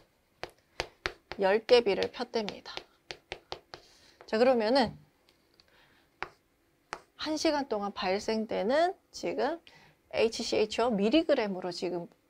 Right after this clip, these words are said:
나오죠. 근데 이걸 이제 우리 미리리터로 바꿔야 되는 거예요. 자, 만약에 우리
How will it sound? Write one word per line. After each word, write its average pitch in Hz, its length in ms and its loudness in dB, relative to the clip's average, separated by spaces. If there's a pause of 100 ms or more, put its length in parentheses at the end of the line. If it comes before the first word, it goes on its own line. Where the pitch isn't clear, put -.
(100)
나오죠. 180 540 -4
근데 254 240 -2
이걸 247 240 4
이제 190 180 -4
우리 180 240 -2
미리리터로 254 760 2
바꿔야 262 460 0
되는 175 280 -8
거예요. 170 220 -2
자, 185 140 -4
만약에 269 440 4
우리 240 420 6